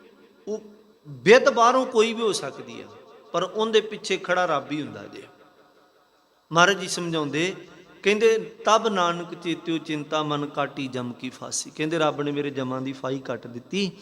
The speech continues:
ਜਦੋਂ ਦਾ ਉਹਦਾ ਆਰਾਧਨ ਕਰਨ ਲੱਗਿਆ, ਉਹਨੂੰ ਜਪਣ ਲੱਗਿਆ, ਉਹਨੇ ਸਾਰੀਆਂ ਚਿੰਤਾਵਾਂ ਖਤਮ ਕਰ ਦਿੱਤੀਆਂ, ਕਿਉਂਕਿ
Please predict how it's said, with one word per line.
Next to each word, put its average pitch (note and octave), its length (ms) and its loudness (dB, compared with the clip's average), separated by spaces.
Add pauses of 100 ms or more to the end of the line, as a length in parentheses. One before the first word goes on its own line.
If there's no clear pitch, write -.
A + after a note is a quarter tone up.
(600)
ਜਦੋਂ E3 300 2
ਦਾ D#3 100 4
ਉਹਦਾ D3+ 340 0
ਆਰਾਧਨ C#3 520 -2
ਕਰਨ C3 280 -4
ਲੱਗਿਆ, B2+ 260 -4
ਉਹਨੂੰ B2 200 -4
ਜਪਣ B2 340 -4
ਲੱਗਿਆ, A#2+ 420 -6 (680)
ਉਹਨੇ E3+ 200 4
ਸਾਰੀਆਂ F#3 420 2
ਚਿੰਤਾਵਾਂ C#3 560 -2
ਖਤਮ C#3 360 -4
ਕਰ B2+ 200 -6
ਦਿੱਤੀਆਂ, C3 360 -8
ਕਿਉਂਕਿ C#3 540 -2